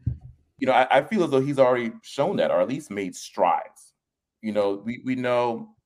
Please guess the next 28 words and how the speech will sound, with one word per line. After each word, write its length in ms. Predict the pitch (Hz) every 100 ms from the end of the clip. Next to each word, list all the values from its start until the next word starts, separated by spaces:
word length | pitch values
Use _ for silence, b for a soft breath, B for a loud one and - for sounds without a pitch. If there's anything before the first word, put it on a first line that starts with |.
| _ _ -
you 140 | 113
know, 160 | 107 101
that, 260 | 104 104
that 220 | 110 107 110
there's 260 | 113 107
a, 200 | 104 101 - _ _ _ _ _ _ -
you 80 | 131
know, 80 |
outside 300 | 135 139 156
of 60 | 139
Justin 340 | 135 135 131 131
Simmons 320 | 127 113 110
and 120 | 110
then 100 | 107
Kareem 300 | 110 110 104
Jackson 400 | 104 101 - 101
coming 260 | 101 90 87
back, 260 | 90 90
but 140 | 104 -
the 100 | 98
secondary 760 | 123 117 110 98 92 92 92 - _ _ _ _ _ _ _ _ -
outside 160 | 104
of 60 | 90
those 140 | 90
two 80 | 110
players 280 | 98 90 90
are, 80 | 92
are, 220 | 98